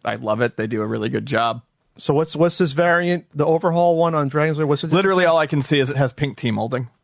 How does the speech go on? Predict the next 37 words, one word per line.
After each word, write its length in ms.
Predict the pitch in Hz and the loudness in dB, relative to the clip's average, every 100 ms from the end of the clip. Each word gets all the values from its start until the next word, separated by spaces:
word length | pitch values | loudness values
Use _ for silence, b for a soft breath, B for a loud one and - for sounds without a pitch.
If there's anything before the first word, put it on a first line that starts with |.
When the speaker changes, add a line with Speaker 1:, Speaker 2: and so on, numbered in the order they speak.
| _ _ _ _ | _ _ _ _
Speaker 2:
There's 140 | 131 123 | -2 0
one 140 | 139 | 0
it 80 | - | 0
doesn't, 320 | 143 123 107 | -2 -2 -4
though. 220 | 92 78 | -4 -4
There's 160 | 104 98 | -6 -4
one 140 | 107 | -4
it 120 | 101 101 | -2 -2
Speaker 1:
That's 200 | 147 - | -2 -2
the 80 | 123 | -4
standard 420 | - 113 98 104 | -2 -2 -4 -2
one. 140 | 104 | -2
I 80 | 113 | -2
think 160 | 131 120 | -2 -2
it's 140 | 113 | -4
just 160 | 127 - | -4 -2
a 60 | 113 | 0
reissue 560 | 123 123 123 120 135 | 2 2 0 -2 -2
of 80 | 113 | -4
the 80 | 110 | -6
standard 480 | - 131 131 139 143 | -4 -2 0 0 2
one 220 | 143 143 | 0 0
and 160 | 123 120 | 0 0
then 120 | 113 | 2
the 60 | 110 | 0
one 160 | 107 | 0
with 100 | 107 | -4
the 80 | - | -8
pink 200 | - 156 | -6 -6
Speaker 2:
It's, 100 | - | -4
Speaker 1:
T 80 | 117 | -4
Speaker 2:
it's 100 | 156 | 0
Speaker 1:
molding. 160 | 165 160 | 0 0
Speaker 2:
basically 200 | 160 143 | 0 0
a 60 | |
re-, 380 | 120 123 113 113 | 2 0 0 -4
reissue. 460 | 117 110 - - | -4 -4 -4 -10